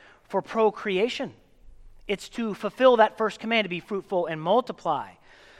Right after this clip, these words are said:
Now, again, there are some that are not able to have children, and, and that, of course, uh, they're able to adopt, or they may not have children, but invest in spiritual, uh, spiritual children,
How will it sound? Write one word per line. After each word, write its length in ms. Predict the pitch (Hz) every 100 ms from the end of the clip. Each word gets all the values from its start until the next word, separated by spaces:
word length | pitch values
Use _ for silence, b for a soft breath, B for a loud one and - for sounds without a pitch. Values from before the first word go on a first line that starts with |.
| b b b -
Now, 180 | 226
again, 420 | 196 196 262 196 160
there 160 | 196
are 100 | 190
some 320 | 180 233 240
that 80 | 208
are 100 | 180
not 160 | 170 175
able 260 | 208 196 196
to 60 |
have 200 | - 175
children, 380 | - 214 233 262
and, 160 | 202 190
and 220 | 190 185
that, 160 | 196 185
of 160 | 180
course, 340 | - 208 185 -
uh, 120 | 160
they're 140 | 160
able 200 | 165 160 160
to 140 | 151
adopt, 540 | 135 254 254 247 240
or 60 | 185
they 100 | 165
may 120 | 175
not 180 | 175 160
have 260 | 170 220 -
children, 320 | 240 226 196
but 80 | 170
invest 340 | 156 185 -
in 80 | 160
spiritual, 640 | - 226 202 208 185 175
uh, 120 | 165 156
spiritual 360 | - 240 -
children, 380 | 180 196 185 214